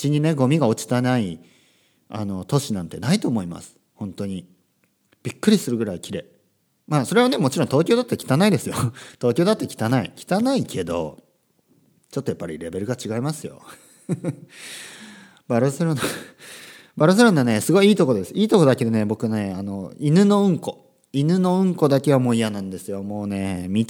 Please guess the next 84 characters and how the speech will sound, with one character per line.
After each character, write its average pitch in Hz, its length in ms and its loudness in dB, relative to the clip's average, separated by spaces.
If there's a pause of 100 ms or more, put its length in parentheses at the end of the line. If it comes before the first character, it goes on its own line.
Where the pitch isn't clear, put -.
(120)
に 165 140 2
ね、 143 200 2
犬 123 220 0
の 180 180 0
う 180 60 0
ん 165 60 -4
こ - 100 -14
が 120 100 -2
た 123 120 -12
く - 80 -20
さ - 140 -8
ん 175 60 -4
落 175 100 -4
ち - 60 -18
て 165 80 -4
る 156 60 -4
ん 135 100 -4
で 110 80 -4
す - 140 -10
よ。 92 420 -10 (920)
も 110 220 -4
う 104 40 -4
や 101 120 -6
め 110 100 -6
て 123 100 -6
く 131 60 -6
だ 135 140 -2
さ 139 160 -8
い 127 60 -2
よ、 113 80 -4
本 104 280 -10
当 104 120 -10
に。 98 520 -8 (460)
あ 135 120 -6
と 135 100 -2
ね、 113 180 -2
人 - 220 -2
が 214 80 2
ね、 123 460 2 (880)
唾 427 280 2
を 330 60 4
吐 143 180 0
く 127 80 2
ん 107 80 -2
で 95 80 -6
す 156 300 2
ね。 208 40 12
<laughs> 165 40 10
も 180 100 8
う 151 60 6
い 156 80 2
い - 20 2
や。 233 140 0 (300)
も 165 100 2
う 151 40 4
い 117 80 2
い。 90 40 -6
そ 147 140 2
ん 185 60 0
な 190 80 2
話 175 280 0
は 98 60 2
い 87 80 -6
い - 60 -16 (100)
よ 107 80 -10
ね。 127 180 -2
も 120 120 -4
う - 20 -4
ま 101 100 -4
た 147 100 0
文 151 240 4
句 - 80 -6
ば 110 80 -2
っ - 60 -12
か 120 100 -2
り 113 60 0
に 104 40 -4
な 104 80 -2
っ - 20 -20
ち - 100 -8
ゃ - 20 -2
う 87 40 -8
か 80 100 -12
ら。 78 120 -14